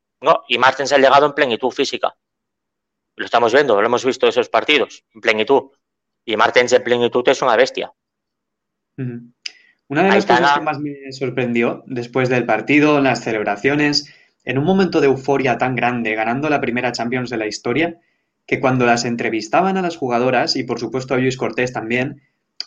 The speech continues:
Speaker 2: pusieron en valor mucho la forma en la que se había conseguido esto. No solo el hecho de ganar. Cualquiera, incluso en otras secciones del Barça,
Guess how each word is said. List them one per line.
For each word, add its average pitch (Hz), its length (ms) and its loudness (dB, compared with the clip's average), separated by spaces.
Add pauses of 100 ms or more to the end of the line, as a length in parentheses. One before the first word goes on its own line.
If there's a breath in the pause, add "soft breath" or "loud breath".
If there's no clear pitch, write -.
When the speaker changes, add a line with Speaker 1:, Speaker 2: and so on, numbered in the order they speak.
Speaker 2:
pusieron 143 440 2
en 180 100 0
valor 139 260 2
mucho 147 440 0
la 117 160 -4
forma 135 600 -2
en 127 120 -6
la 123 100 -6
que 123 100 -6
se 123 100 -8
había 123 200 0
conseguido 117 500 0
esto. - 380 -10
No 135 120 -6
solo 180 220 2
el 139 120 4
hecho 135 200 0
de 113 80 0
ganar. 101 320 -4 (640)
Cualquiera, 180 720 2
incluso 131 720 0
en 120 100 0
otras 147 280 -4
secciones 139 420 0
del 113 140 -2
Barça, 110 380 -4